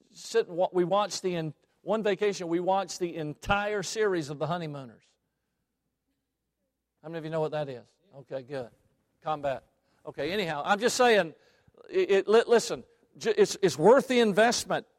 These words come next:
Do it. And then, you know what, wh-, when you, here's, here's, here's the closing thought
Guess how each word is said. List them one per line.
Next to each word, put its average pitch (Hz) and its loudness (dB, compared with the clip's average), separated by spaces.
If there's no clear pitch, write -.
Do 190 8
it. 113 -4
And 175 -4
then, 196 2
you 180 0
know 170 2
what, 160 0
wh-, - -10
when 160 -6
you, 131 -6
here's, 220 -2
here's, 190 0
here's 180 0
the 135 -10
closing 170 -2
thought 160 0